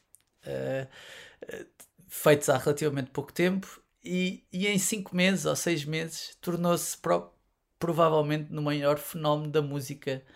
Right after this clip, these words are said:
a nível mundial, com o seu álbum de estreia, Sour,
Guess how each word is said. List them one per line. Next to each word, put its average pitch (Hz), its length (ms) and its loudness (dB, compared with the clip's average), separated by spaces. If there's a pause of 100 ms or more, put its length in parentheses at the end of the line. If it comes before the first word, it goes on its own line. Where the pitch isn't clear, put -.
(440)
a 143 60 -2
nível 143 300 2
mundial, 131 500 0
com 120 520 -6 (540)
o 139 80 -6
seu 131 280 2
álbum 127 360 2
de 123 100 -8
estreia, 127 480 2
Sour, 139 680 2